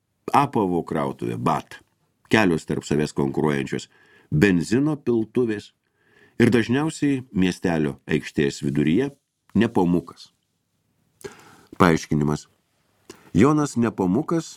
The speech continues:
gimęs tūkstantis trys šimtai keturiasdešimtaisiais, penkiasdešimtaisiais metais, miręs tūkstantis trys šimtai devyniasdešimt trečiaisiais, čekų šventasis, išpopuliarėjęs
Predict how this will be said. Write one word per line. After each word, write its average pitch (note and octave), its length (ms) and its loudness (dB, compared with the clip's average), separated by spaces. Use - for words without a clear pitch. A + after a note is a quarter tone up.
gimęs G#2+ 540 0
tūkstantis F#2+ 560 0
trys F2+ 240 -2
šimtai E2+ 320 0
keturiasdešimtaisiais, D#2+ 1040 -2
penkiasdešimtaisiais C#2+ 800 -2
metais, A2 320 0
miręs F2+ 320 2
tūkstantis - 560 -4
trys D#2+ 240 -2
šimtai D2 320 0
devyniasdešimt C#2+ 880 -2
trečiaisiais, C3 640 0
čekų E3 240 2
šventasis, B2+ 800 -4
išpopuliarėjęs G#2+ 1040 -2